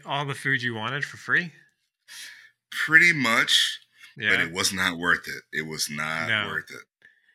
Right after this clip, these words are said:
Speaker 2: No,
Speaker 1: Yeah, I
Speaker 2: not
Speaker 1: worked
Speaker 2: at
Speaker 1: at
Speaker 2: all.
Speaker 1: a, I was a dishwasher at a steak and seafood restaurant, and I only got free food if I made it myself. And I made chicken fingers all the time, um,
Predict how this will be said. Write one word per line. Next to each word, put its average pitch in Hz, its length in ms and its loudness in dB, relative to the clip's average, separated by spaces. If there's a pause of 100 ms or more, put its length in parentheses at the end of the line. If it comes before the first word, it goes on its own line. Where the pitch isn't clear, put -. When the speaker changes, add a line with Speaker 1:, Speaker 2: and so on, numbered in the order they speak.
Speaker 2:
No, 78 220 -10
Speaker 1:
Yeah, 107 240 2
I 131 40 2
Speaker 2:
not 147 80 -2
Speaker 1:
worked 151 180 -2
Speaker 2:
at 135 100 0
Speaker 1:
at 123 200 -2
Speaker 2:
all. - 100 -20
Speaker 1:
a, 147 40 -2
I 143 100 2
was 156 200 -2
a 127 60 -4
dishwasher 107 960 0 (180)
at 120 80 -2
a 110 60 -2
steak 131 320 0
and 123 80 -8
seafood 131 400 -6
restaurant, 101 520 -10 (500)
and 123 160 6
I 135 180 8
only 143 220 2
got 123 340 0
free 123 420 -2
food 123 480 -4
if 123 160 -4
I 113 100 4
made 117 280 2
it 117 80 4
myself. - 720 -10 (760)
And 123 120 8
I 135 140 6
made 120 540 4 (160)
chicken 143 280 0
fingers 143 360 0
all 117 280 -2
the 135 60 -2
time, 107 340 -8 (720)
um, 107 400 0